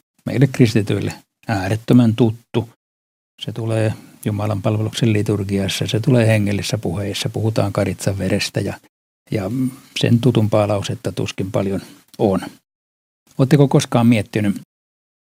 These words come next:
miten tämän kuulee ihminen, joka ei ole koskaan käynyt kirkossa, eikä lukenut Raamattua, eikä tiedä näistä asioista mitään? Hänelle tämä voi olla aivan käsittämätöntä, että miten ihmeessä joku lammas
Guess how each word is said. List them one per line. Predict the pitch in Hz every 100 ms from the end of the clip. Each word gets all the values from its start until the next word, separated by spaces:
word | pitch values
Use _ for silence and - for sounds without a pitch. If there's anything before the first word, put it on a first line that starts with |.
| -
miten | 143 135 139 104
tämän | 123 113 101
kuulee | 120 104 98
ihminen, | 135 123 107 104 101 - -
joka | 113 110
ei | 110
ole | 110
koskaan | 135 - - 107
käynyt | 110 - -
kirkossa, | 147 135 113 104 - -
eikä | 110 107
lukenut | 104 101 95 104
Raamattua, | 123 104 90 _ - - 139
eikä | 120 110
tiedä | - 101
näistä | 104 - 120
asioista | 104 95 -
mitään? | 107 - - - - _ _ _ _ _ _ _ _ _ _
Hänelle | - 135 123 107 -
tämä | 110
voi | 104 101
olla | 98 - _
aivan | - 147 131 113 101 98 92 -
käsittämätöntä, | 95 - 95 - 123 269 - 285 - - -
että | -
miten | 113 196 170 120 104 113
ihmeessä | 104 80 - - 104
joku | 110 107 101 - _ -
lammas | 117 123 117 95 87 90 - -